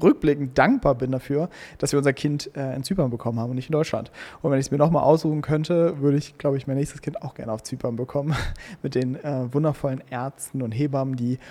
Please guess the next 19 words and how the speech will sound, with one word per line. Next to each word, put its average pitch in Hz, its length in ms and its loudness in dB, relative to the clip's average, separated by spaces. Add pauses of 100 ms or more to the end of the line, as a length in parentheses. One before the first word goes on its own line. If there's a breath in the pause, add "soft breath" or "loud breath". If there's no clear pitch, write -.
(160 loud breath)
uns 143 300 -2
zur 143 100 0
Seite 123 280 0
standen 127 440 -4 (800)
in 127 160 0
dieser 120 240 0
Zeit. - 380 -10 (1500 loud breath)
Dazu 170 400 4
gleich 151 300 2
mal 147 160 0
wieder 123 260 0
eine 131 160 -2
Kehrseite. 131 420 0
Was 156 120 0
ist 202 160 -2
irgendwie, 165 240 0
was 156 120 0
wir 147 220 4
uns 139 180 -4